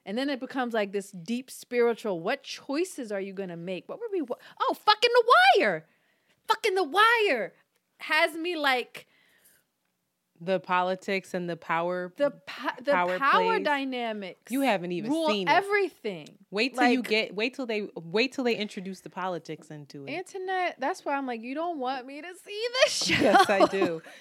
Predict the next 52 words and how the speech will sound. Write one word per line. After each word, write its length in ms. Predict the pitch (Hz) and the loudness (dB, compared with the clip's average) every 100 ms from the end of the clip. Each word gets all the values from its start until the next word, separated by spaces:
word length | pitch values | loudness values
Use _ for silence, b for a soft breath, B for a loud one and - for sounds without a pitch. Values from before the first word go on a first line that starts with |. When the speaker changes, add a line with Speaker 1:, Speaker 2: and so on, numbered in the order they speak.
| B | B
Speaker 2:
You 140 | 220 262 | -2 2
know 160 | 269 | 4
what 180 | 302 277 | 2 2
else 320 | 247 311 - | 0 -2 -2
I 60 | 294 | -2
Speaker 1:
I'm 60 | 302 | -2
Speaker 2:
was 100 | 349 | -2
Speaker 1:
like, 80 | |
Speaker 2:
thinking 220 | 320 320 320 | -2 -2 -4
about 260 | 330 311 | -2 -4
with 140 | 320 339 | -6 -4
this? 200 | 359 359 | -6 -4
Speaker 1:
"Fucking 180 | 339 285 | -6 -6
why?" 300 | 440 392 - _ | -6 -8 -14 _
What? 300 | 185 170 165 _ - | -16 -16 -16 _ -8
Speaker 2:
The 160 | 190 | -6
Fresh 400 | - 220 226 - | 0 0 0 -8
Prince. 640 | 277 311 214 _ - - _ _ _ _ _ - | -8 -6 -8 _ -20 -20 _ _ _ _ _ -12
When 260 | 190 185 180 | -6 -4 -2
Aunt 320 | 196 202 175 | -4 -6 -6
Vi-, 160 | 196 - | -6 -4
oh, 160 | 190 185 | -4 -4
you 280 | 180 208 220 | -4 -6 -4
would, 220 | 214 190 | -4 -6
you 140 | 208 | -6
didn't 280 | 220 180 175 | -6 -6 -8
see 200 | - 226 | -8 -4
it, 80 | 196 | -2
but 160 | 185 208 | -4 -4
I'm 100 | 208 | 2
Speaker 1:
But 100 | 415 | 6
Speaker 2:
sure 120 | 285 | 6
Speaker 1:
when 60 | 262 | 8
Speaker 2:
you 120 | 508 | 8
Speaker 1:
he 80 | 508 | 8
Speaker 2:
saw 180 | 240 | 8
Speaker 1:
did 160 | 381 466 | 8 6
Speaker 2:
the 40 | 403 | 6
Speaker 1:
his 80 | |
Speaker 2:
clip. 180 | 539 294 | 6 6
Speaker 1:
little 200 | 494 440 | 4 2
power 400 | - 370 320 294 | 4 6 8 4
tantrum 480 | 294 339 294 277 311 | 0 -2 -2 -2 -6
thing 280 | 262 277 254 | -2 -2 -2
and, 140 | 247 - | -4 -2
and 260 | 294 262 240 | -2 0 4
got 260 | 294 330 | 6 6
her 340 | - 392 494 - - | 4 6 6 4 4
out 320 | 220 160 - _ _ _ - | 4 4 -4 _ _ _ -6
'cause 160 | 294 - | -4 -2
he 160 | 330 | -2
was 240 | 262 247 | -2 -4